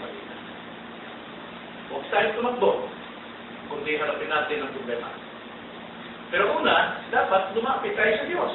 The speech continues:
Humingi tayo ng biyaya sa Kanya na kaya mo itong tanggapin, na kaya mong ibaba ang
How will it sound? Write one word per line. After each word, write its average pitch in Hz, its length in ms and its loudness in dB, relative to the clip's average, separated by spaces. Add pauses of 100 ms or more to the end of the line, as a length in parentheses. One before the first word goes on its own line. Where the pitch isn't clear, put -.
(120)
Humingi 220 400 4
tayo 220 240 4
ng - 80 -4
biyaya - 400 4
sa - 160 0
Kanya - 200 2 (360)
na 165 80 0
kaya 226 320 10
mo 214 160 4
itong - 240 0
tanggapin, 208 540 2
na - 100 -4
kaya 165 240 6
mong 180 160 -2
ibaba - 320 2
ang - 160 6